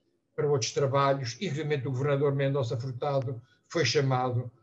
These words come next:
ao gabinete do irmão em Lisboa. Suspensão do tratado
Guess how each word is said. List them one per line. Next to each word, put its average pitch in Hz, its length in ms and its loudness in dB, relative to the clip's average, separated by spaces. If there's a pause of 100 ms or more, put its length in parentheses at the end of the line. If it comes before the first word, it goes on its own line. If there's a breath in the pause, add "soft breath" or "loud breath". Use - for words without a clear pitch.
(120)
ao 135 140 2
gabinete 131 580 2
do 131 140 0
irmão 127 480 2
em 120 100 0
Lisboa. 113 240 -2 (4000)
Suspensão 220 540 4
do 175 140 0
tratado 233 1000 4